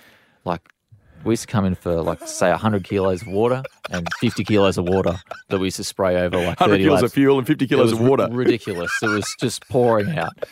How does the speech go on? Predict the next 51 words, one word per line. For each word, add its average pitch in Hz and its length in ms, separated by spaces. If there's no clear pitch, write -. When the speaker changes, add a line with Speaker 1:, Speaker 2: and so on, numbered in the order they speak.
Speaker 1:
It - 60
was 98 100
so 110 220
much - 160
fun 87 340
watching 95 260
all 87 140
that 85 140
happen, 90 280
and 85 140
it - 80
made 101 160
Speaker 2:
Yeah. 92 60
Speaker 1:
a - 20
big 87 180
difference 92 340
to 85 160
our 82 240
lap 92 160
and 87 200
our, 85 200
our 90 160
lap 90 220
speed 90 180
and 87 100
our 82 80
performance. 87 500
So 87 220
Speaker 2:
Yeah. 82 140
Speaker 1:
it 90 100
was - 180
unreal 98 280
to 92 80
watch 85 260
all 87 120
that 85 140
sort 92 160
of 87 80
unfold, 87 600
and 82 180
that - 220
sort 92 220
of 87 100
wasn't 85 260
happening 87 320
until 87 380
I 87 80
got 87 220
there, 107 200
and 90 100
then 90 260